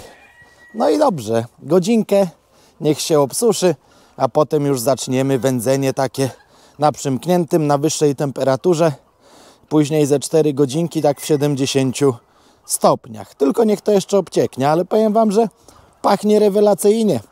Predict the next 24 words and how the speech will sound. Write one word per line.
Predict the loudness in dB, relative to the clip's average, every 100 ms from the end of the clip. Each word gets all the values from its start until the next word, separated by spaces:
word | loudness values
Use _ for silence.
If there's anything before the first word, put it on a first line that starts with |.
| -12 -4
Nie | -2
spodziewałem | 0 0 0 0 0 0 -2
się, | -2 -4 -6 _ _ _ -4
że | -2
tak | 0 0 0
ładnie | 0 -2 -2
przejdzie. | 0 0 2 0
Może | 0 0 -2
z-, | -2
trochę | -2 0
za | 0 -2
krótko | -2 -2 -2
była | 0 -2
w |
tej | 0 0
zalewie, | 2 0 2 0 -2 _ _ _ _ _
jakieś | -2 0 -2 -4
cztery | -8 -2 2 2 2
doby. | 2 0 -6 -16 -20 -20 _ _ -20 -20 -20 -20 -4
To | 0
też | 0 2
nie | 2
tak | 0 -2 0
krótko. | 2 2 0 -10